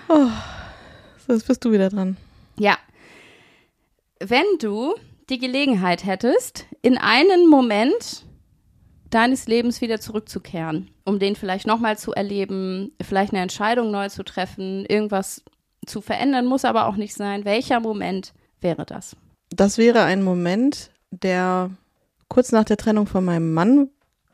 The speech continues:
Speaker 1: irgendwo kurz danach gewesen wäre. Also jetzt nicht ein ganz spezifischer Moment,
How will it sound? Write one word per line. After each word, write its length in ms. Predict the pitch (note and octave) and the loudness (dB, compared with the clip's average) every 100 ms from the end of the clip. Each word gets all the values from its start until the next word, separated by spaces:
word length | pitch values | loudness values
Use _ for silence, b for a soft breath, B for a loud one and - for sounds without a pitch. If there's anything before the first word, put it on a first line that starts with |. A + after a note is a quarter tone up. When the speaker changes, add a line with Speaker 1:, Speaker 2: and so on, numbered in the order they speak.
| - | 4
Speaker 1:
irgendwo 520 | B3+ D4 A#3 G#3 B3 | 8 10 8 8 4
kurz 280 | - C4 C4+ | 6 4 4
danach 420 | - G3 G3 A3+ | 2 2 2 0
gewesen 440 | A3 G#3+ A#3 A#3 G#3+ | 0 2 2 2 2
wäre. 320 | G#3+ A3 C4+ | 2 0 0
Also 160 | F#3 | 0
jetzt 140 | F3+ - | 0 0
nicht 180 | G#3+ E3 | -2 -2
ein 160 | F3+ | -2
ganz 240 | G3+ B3 - | 2 2 2
spezifischer 540 | B3 - A#3+ A#3+ A#3 | -2 -4 -4 -2 0
Moment, 440 | A3 G#3+ G#3+ A3+ | 0 0 0 -4